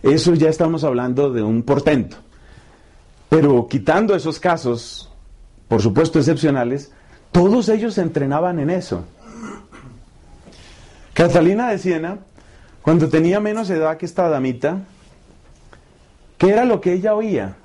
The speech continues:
Vidas de santos empezando por las vidas de los mártires. Fíjese lo que le pasó a Santa Rosa de Lima. Usted, por favor, siempre relacione a Catalina de Siena con Rosa de Lima,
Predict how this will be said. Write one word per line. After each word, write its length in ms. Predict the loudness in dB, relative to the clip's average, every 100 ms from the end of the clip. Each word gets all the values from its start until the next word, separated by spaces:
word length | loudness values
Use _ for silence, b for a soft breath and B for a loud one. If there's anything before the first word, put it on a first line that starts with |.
| _ -20 _ -20 _ _ _
Vidas 340 | 2 4 2 0
de 80 |
santos 380 | -2 -4 -2 -2
empezando 460 | -2 -2 -4 -2 -2
por 120 | -2
las 140 | -2
vidas 220 | 0 -2 -2
de 80 |
los 120 | -2 0
mártires. 640 | -2 0 -4 -4 -10 -20 _ _ _ _ -20 -20 _ _ _ _ _ _ _ _ _ -20 -4
Fíjese 280 | 0 2 2
lo 140 | 0
que 80 | 0
le 100 | -2
pasó 240 | -2 -4 -2
a 40 |
Santa 280 | -2 -4 -2
Rosa 280 | -4 -2 -2
de 60 |
Lima. 340 | -2 -2 -4 -8 _ B B B -2
Usted, 180 | 0
por 140 | 2 2
favor, 240 | 4 2
siempre 260 | 2 0 -2
relacione 440 | -2 -2 -2 -4
a 80 | -2
Catalina 440 | -4 -2 -2 0
de 80 | -2
Siena 280 | -2 -4 -4
con 160 | -4 -2
Rosa 280 | -2 0
de 60 | -2
Lima, 340 | 0 -2 -4